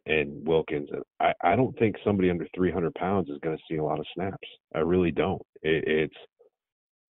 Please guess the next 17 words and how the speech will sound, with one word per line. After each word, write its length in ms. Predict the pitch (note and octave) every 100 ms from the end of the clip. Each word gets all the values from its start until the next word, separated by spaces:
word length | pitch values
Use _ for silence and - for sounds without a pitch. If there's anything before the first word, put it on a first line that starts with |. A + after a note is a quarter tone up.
| -
to 100 | A2
me, 560 | F2+ F#2+ A2 G2+ F2 C2+ - _ _ -
you're 360 | F#2+ F#2 F2+
already 280 | F#2 F#2 F#2
gonna 260 | D#2+ F#2 E2+
be 160 | F2+
behind 340 | D#2 D#2 F2 D#2+
the 40 |
eight 240 | D2+ E2+ -
ball 280 | E2 D#2+
and 120 | D#2 D2
somebody 260 | D#2+ D#2 D#2
that 340 | D2+ D2+ D2+ - _ -
this, 160 | E2 - - - _ _ -
this 140 | D#2+ - -
front 200 | E2 D#2+
office 320 | E2+ E2